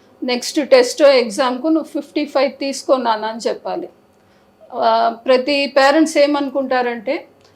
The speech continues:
పిల్లలు ఈరోజు ఫిఫ్టీ పర్సెంట్ తీస్తే నెక్స్ట్ ఎగ్జామ్కి వెంటనే వాళ్ళు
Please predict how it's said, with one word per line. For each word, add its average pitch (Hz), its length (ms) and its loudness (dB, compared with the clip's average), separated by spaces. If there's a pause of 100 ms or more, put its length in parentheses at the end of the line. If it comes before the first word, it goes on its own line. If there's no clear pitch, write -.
(260)
పిల్లలు 294 280 6
ఈరోజు 294 340 0
ఫిఫ్టీ 302 380 -2
పర్సెంట్ 285 460 0
తీస్తే 262 560 -2 (960)
నెక్స్ట్ 247 360 -2 (260)
ఎగ్జామ్కి 269 560 0
వెంటనే 240 400 0
వాళ్ళు 262 260 0